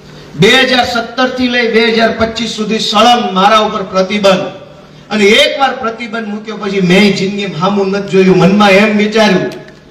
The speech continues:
કે આ જનતા અને ઉપરવાળો જો મને કંઈક બનાવશે તો આવીશ, નકર તેલ લેવા ગઈ તારી વિધાનસભા. અમારા ખાનદાનમાં કોઈએ વિધાનસભા નથી જોઈ ને તોય અમે ભૂખ્યા નથી મરી ગયા ને તોય અમારો જન્મ થયો છે.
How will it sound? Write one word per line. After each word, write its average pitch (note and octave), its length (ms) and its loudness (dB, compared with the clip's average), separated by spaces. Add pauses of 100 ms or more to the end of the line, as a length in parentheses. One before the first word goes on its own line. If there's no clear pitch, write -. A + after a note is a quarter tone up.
(260)
કે E3 100 0
આ G3 280 2
જનતા A3 360 0
અને G3+ 200 4
ઉપરવાળો G3 640 2
જો F#3 160 4
મને F#3 220 0
કંઈક F#3 320 -2
બનાવશે F#3+ 420 0
તો F#3+ 120 0
આવીશ, F#3+ 400 2
નકર F#3+ 200 0
તેલ F#3+ 380 0
લેવા F#3+ 200 4
ગઈ F3+ 160 2
તારી E3+ 280 2
વિધાનસભા. D3 840 2 (220)
અમારા F#3 320 2
ખાનદાનમાં A3 760 2
કોઈએ A3 260 6
વિધાનસભા A3 580 0
નથી A3 260 -4
જોઈ B3+ 180 -4
ને - 60 -2
તોય A3+ 160 -2
અમે G#3 180 0
ભૂખ્યા G#3 340 2
નથી G#3+ 240 0
મરી A3+ 180 2
ગયા A3+ 180 -2
ને G3 60 -2
તોય G#3+ 240 0
અમારો G3+ 240 4
જન્મ E3+ 420 4
થયો B2 200 -4
છે. - 100 -10